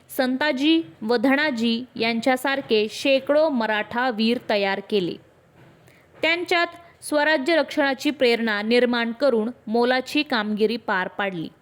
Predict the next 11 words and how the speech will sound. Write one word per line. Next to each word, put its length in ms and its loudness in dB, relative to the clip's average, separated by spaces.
परंतु 480 0
हे 80 4
सर्व 440 0
घडत 380 2
असताना 640 -2
दोन 360 2
मार्च 540 -2
सतराशे 600 -2
मध्ये 380 2
राजाराम 500 0
महाराजांचे 800 0